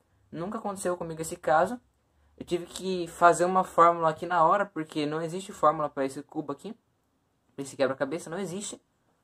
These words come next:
tutorial. Então eu tive que criar meus movimentos mesmo, criar meus, meus algoritmos aqui. Então é isso. Se você gostou, não esquece, deixa o gostei,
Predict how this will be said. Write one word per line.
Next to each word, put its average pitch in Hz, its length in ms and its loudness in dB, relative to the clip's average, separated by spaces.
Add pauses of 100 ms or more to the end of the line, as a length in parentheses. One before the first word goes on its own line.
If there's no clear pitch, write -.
(480)
tutorial. 143 600 6 (500)
Então - 260 0
eu 185 60 -4
tive 190 200 -10
que 233 160 -10
criar 196 360 2
meus 240 200 -2
movimentos 196 420 -6
mesmo, 175 240 -8
criar 160 300 -2
meus, 180 440 -8 (640)
meus 143 920 0 (300)
algoritmos 147 680 0
aqui. 123 260 -6 (1500)
Então - 180 -6
é 247 80 2
isso. 262 320 -2 (640)
Se - 180 -4
você 185 240 -4
gostou, 180 540 0 (100)
não - 60 -20
esquece, 139 540 -2 (440)
deixa - 200 -12
o - 20 -6
gostei, 151 460 -4